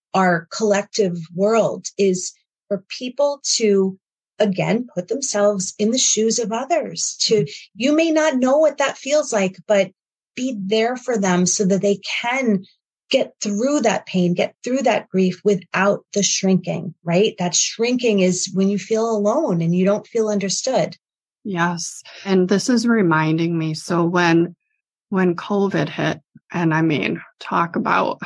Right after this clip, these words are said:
Speaker 2: again, a wide awake moment, one of the things that I started putting into practice, and it really was at first to help me deal with the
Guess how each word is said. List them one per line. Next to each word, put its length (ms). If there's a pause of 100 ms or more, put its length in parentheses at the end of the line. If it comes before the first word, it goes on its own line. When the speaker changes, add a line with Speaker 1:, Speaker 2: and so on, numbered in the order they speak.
(320)
Speaker 2:
again, 360
a 80
wide 320
awake 320
moment, 520 (180)
one 400
of 160
the 100
things 460
that 140
I 120
started 520
putting 360
into 280
practice, 1080 (320)
and 140
it 80
really 480
was 420
at 180
first 600
to 80
help 440
me 760 (100)
deal 360
with 220
the 160